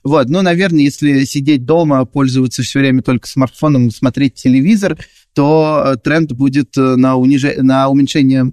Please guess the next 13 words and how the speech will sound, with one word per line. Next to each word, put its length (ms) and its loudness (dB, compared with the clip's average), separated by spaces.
мозга 420 0
в 120 -10
будущем. 520 -2
Но, 80 2
опять 240 -2
же, 80 -2
это 160 -4
зависит 320 -2
очень 200 -2
сильно 280 0
от 120 -4
полового 400 0
отбора. 460 -2